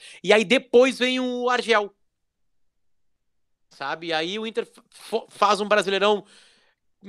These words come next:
meio, meio, né, meio assim, com o Vitinho salvando o Inter em alguns jogos. E aí entra com, com o Argel, ganha o Gauchão, acha, começa bem o Brasileirão, chega na liderança do Brasileirão, lembra de uma vitória contra o Galo no Beira-Rio de dois a zero, tem gol do Sacha.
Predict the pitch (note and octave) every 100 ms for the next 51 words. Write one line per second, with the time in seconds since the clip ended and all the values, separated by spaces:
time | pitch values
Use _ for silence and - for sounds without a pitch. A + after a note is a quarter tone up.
0 | G3 - - F3+ G#3 G3 D#3 E3 F3+ F#3+
1 | F#3 E3 - _ - E3+ F3 F3+ E3 D#3+
2 | F3 F3 E3 - F#3 F3 D#3 D#3+ - -
3 | C4 C#4 - C#3+ D3 D#3+ D#3 A#3 B3+ F3+
4 | D#3 D#3+ C#3 D3+ F#3+ A3+ A#3 B3 - -
5 | _ _ _ _ - G3 A3 A3 C4 B3+
6 | A3+ G#3+ F3 - G3 G3+ G3 F3+ F#3 A#3
7 | G3 G#3+ C4 A#3 A3 F#3 B3 A#3 A3+ A3
8 | _ - B3+ A3 C#4 - B3 E3 A#3 D4+
9 | D4+ A3+ E3+ F3 D#3+ G3+ - _ _ _
10 | - A3+ B3 A#3+ B3+ A#3+ G#3 A3+ D#4+ -
11 | A#3+ G#3 G3 D#3+ D#3 D3 G#3 F#3+ F#3+ F3+
12 | D#3+ F3+ F#3 F3+ D3+ C3+ E3+ F#3 - _
13 | _ - C#3+ D#3+ C#3+ E3 D3+ F#3+ D#3 C3
14 | F3+ D#3+ F3 D3 - C#3 F#3 - B3